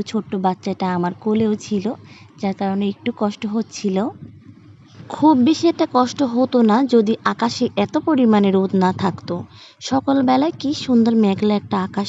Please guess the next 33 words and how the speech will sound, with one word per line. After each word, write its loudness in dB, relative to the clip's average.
ছিল, 0
আর 0
এখন 0
দেখেন 0
এত 0
পরিমাণে 2
রোদ 2
উঠে 2
গেছে, 0
আকাশও -4
বুঝতে -2
পারছে -2
ব্যাপারটা 0
যে -2
ওনারা 0
হেঁটে 0
যাবে, -4
যার 2
কারণে 2
অনেক 2
পরিমাণে 2
রোদ 2
দিয়েছে। -2
যাই 2
হোক, -4
এই 2
যে -2
জায়গাটা -4
দেখতে -8
পাচ্ছেন -8
একদম -6
পাহাড়ের -6
মতন, -6